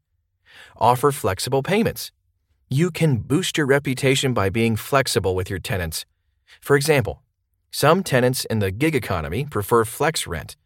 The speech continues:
where they can pay two or three times a month.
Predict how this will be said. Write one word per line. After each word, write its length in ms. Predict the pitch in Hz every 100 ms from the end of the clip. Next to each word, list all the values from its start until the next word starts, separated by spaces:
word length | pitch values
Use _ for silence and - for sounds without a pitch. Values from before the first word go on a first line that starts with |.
| _ _
where 160 | 107
they 140 | 110 123
can 160 | 120
pay 200 | 107 104
two 340 | 87 - 131 139
or 100 | 104
three 200 | - 110
times 300 | 107 95 92
a 40 |
month. 280 | 131 247 -